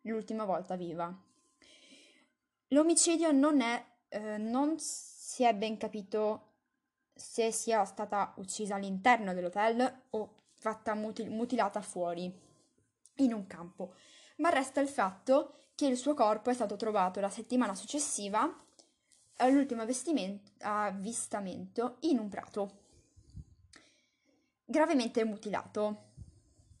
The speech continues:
e mi dispiace tanto per lei. Dopo c'è un, eh, susseguirsi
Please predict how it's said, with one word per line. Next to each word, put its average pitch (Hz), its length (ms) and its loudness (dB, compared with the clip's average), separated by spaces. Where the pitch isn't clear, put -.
e 311 120 0
mi 220 100 0
dispiace 190 340 -10
tanto 185 220 -10
per 196 140 -8
lei. 196 360 -6
Dopo 370 420 4
c'è 262 340 2
un, 294 440 2
eh, 220 460 -4
susseguirsi 302 1160 0